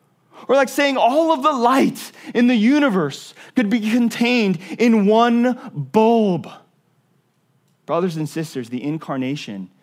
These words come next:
is even more astounding, more incomprehensible than any such claim. That Jesus, that in Jesus, the fullness of God was pleased to dwell. Finally,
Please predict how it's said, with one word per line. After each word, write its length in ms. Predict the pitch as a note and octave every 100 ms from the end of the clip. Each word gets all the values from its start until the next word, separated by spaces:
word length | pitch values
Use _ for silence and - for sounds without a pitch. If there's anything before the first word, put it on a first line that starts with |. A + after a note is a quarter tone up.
| _ -
is 240 | D3 C3+
even 260 | D#3 C#3 A#2+
more 280 | A#2+ C3+ B2
astounding, 640 | B2 - G#2+ A2 G2 E2 - _ _ _ -
more 280 | C#3 E3 G#3 A#3
incomprehensible 1200 | A3+ A3+ - F#3+ F#3+ F3 E3+ E3+ - C3 G#2 F#2+ _ -
than 160 | - D3+
any 300 | D#3 E3 F3
such 560 | D#3 - C#3 - - - _
claim. 420 | _ - A2+ E2+ - _ _ _ _ _ _ _
That 140 | B2+
Jesus, 880 | B2 - D3 E3+ D3 - - - - _ _ _ _ _
that 140 | C3+ -
in 240 | F#3+ A3 A3
Jesus, 400 | F#3+ G#3+ F3 C#3
the 120 | E3+
fullness 840 | - - - A#3+ C4+ C4 A3+ -
of 120 | G3+
God 460 | D#3 D#3 B2+ G#2+ - _ _ _ _ _ _ _
was 160 | C3+ -
pleased 600 | - - D#3 D#3+ D#3 - _ _ _
to 120 | -
dwell. 460 | C3 A2 G2 - _ _ _ _ _ _ _ _ _ _ _ _ _ _ _
Finally, 640 | - C3 D3+ D3 E2